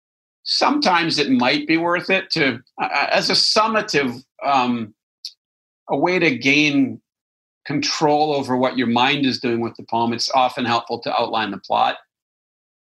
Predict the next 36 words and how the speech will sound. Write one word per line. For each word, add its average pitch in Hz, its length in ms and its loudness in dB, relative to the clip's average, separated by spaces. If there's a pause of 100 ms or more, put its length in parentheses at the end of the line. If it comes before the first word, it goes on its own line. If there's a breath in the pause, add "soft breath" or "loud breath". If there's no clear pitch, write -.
(220)
So, - 220 -4
you 135 140 2
know, 131 100 4
if 123 120 -2
you're 131 100 2
reading 123 300 2
The 120 80 -4
Fairy 120 360 0
Queen, 120 460 0 (480)
you 127 120 0
might 123 220 2
actually 117 540 -2
say, 120 380 0
"Where 127 200 2
does 160 160 0
he 131 100 4
go 120 180 0
first? 98 500 -4
Where, - 240 -14
where 127 200 0
does 113 220 -2
the 113 80 -4
Red 107 220 -2
Cross 113 320 -2
Knight 107 200 -2
go 98 140 -8 (160)
first? 92 340 -6
Who's 101 200 -6
with 92 180 -6
him? - 120 -14
When, 123 360 0
where 131 240 -2
does 113 120 -4
he 117 100 -2
go 107 140 -6
next?" - 540 -10